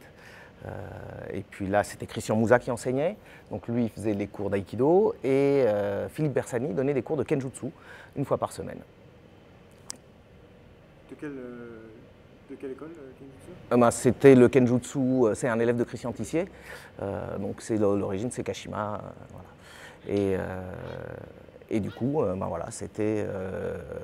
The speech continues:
Speaker 1: trois fois de l'aïkido et une fois du kenjutsu, euh, toutes les semaines. Euh, voilà.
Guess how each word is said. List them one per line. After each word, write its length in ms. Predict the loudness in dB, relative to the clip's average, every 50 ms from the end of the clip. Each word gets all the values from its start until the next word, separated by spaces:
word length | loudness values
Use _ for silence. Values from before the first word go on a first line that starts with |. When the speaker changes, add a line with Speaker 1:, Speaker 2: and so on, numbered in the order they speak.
| -10 -12 -14 -18 -20 -20 -8
Speaker 1:
trois 160 | 2 4 4
fois 160 | 6 6 4 4
de 60 | 4
l'aïkido 460 | 2 0 -2 -4 -2 0 2 2 2
et 20 |
une 100 | 2 0
fois 140 | -2 -2 -2
du 100 | -2 -2
kenjutsu, 440 | -2 -4 -4 -4 -6 -8 -6 -6 -4
euh, 260 | -4 -2 -2 -2 -2
toutes 180 | -4 -6 -8 -8
les 80 | -8
semaines. 300 | -8 -8 -10 -10 -10 -10
Euh, 680 | -12 -14 -18 -20 -20 -20 -20 -20 -20 -20 -20 -20 -20 -18 -18 -16 -16 -16 -16 -16 -16 -16 -16 -16 -16 -16 -16 -14
voilà. 140 | -14 -14 -14